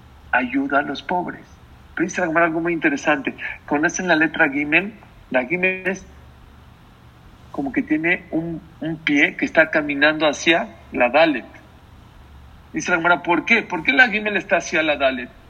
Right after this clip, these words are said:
¿Sabes por qué? Gemol Dalim.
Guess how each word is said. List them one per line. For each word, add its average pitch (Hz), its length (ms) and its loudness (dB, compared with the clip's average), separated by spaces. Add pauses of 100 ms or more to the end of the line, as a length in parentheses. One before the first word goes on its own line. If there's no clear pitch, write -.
(540)
¿Sabes 156 220 -8
por 123 220 -12
qué? 139 200 -10 (1120)
Gemol 139 420 -6
Dalim. 139 460 -6